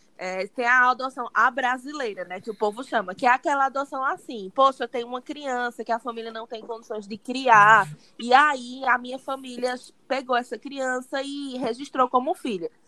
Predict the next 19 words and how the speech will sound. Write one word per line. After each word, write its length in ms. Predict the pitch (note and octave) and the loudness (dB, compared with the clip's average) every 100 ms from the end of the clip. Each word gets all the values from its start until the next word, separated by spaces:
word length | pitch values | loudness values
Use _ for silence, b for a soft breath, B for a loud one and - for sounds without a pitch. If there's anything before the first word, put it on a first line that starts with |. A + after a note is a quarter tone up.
| _ | _
Isso 220 | - C#4+ G4 | -8 -4 0
é 80 | |
uma 200 | E4 D#4 | 2 4
adoção 440 | C#4+ C4+ D4+ C4+ B3 | 2 0 -6 -4 -2
à 80 | B3+ | 0
brasileira. 680 | B3 B3 B3+ D4+ C4 F#3+ F3+ | 0 -2 -4 -8 -8 -6 -6
Por 200 | F#4 - | -8 -8
quê? 160 | D4 | -8
Porque 300 | G3+ A3+ C4 | -8 -8 -8
não 160 | B3+ E4 | -8 -8
teve 220 | - A#3+ B3+ C#4 | -6 0 0 2
trâmites 540 | A#3+ A3+ A#3 B3+ C4 | 2 2 0 -6 -6
legais 920 | B3 A#3+ B3+ A3+ F#3 F3+ F#3+ D4 - _ _ _ _ | 4 4 4 2 2 2 -2 -6 -14 _ _ _ _
pra, 800 | - B3 B3 C4 D4 D4 C4+ F#3 | 0 4 6 6 6 6 4 2
pra 160 | - A#3 | 2 0
que 280 | - C#4+ B3 | 0 -4 -4
essa 200 | C4+ D4 | -2 -2
adoção 360 | B3+ C#4 B3+ | -2 -4 -6
fosse. 340 | B3 C4 C4+ | -4 -6 -4